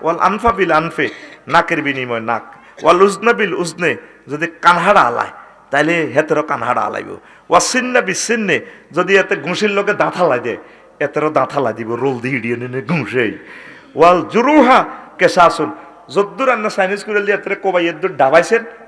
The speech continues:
আন্নার এদ্দুর ডাবাইব। তবে যদি আহালেরা মাফ করি দে, তাহলে ঠিক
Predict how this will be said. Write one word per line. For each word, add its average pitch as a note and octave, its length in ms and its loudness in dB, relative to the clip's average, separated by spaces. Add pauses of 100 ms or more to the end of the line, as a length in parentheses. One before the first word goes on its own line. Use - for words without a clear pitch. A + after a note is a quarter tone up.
(140)
আন্নার B2+ 260 -8
এদ্দুর C3 320 -4
ডাবাইব। F#2+ 420 -8 (400)
তবে F#3+ 200 2
যদি G3+ 180 0
আহালেরা A#3 480 6
মাফ A3+ 140 2
করি F#3+ 280 -2
দে, E3 220 0 (540)
তাহলে C#3+ 240 0
ঠিক D#3+ 240 -10